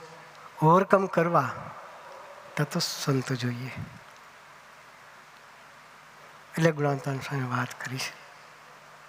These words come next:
"સંત કહે તેમ કરવું તે શ્રેષ્ઠ છે, મન ધાર્યું કરવું તે કનિષ્ઠ છે." મનગમતું કરતો હોય,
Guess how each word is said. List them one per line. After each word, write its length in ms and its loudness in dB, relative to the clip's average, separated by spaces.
"સંત 500 4
કહે 280 4
તેમ 300 0
કરવું 260 2
તે 180 0
શ્રેષ્ઠ 580 2
છે, 280 -4
મન 240 6
ધાર્યું 440 4
કરવું 260 2
તે 120 -4
કનિષ્ઠ 480 0
છે." 200 -6
મનગમતું 640 6
કરતો 340 4
હોય, 320 4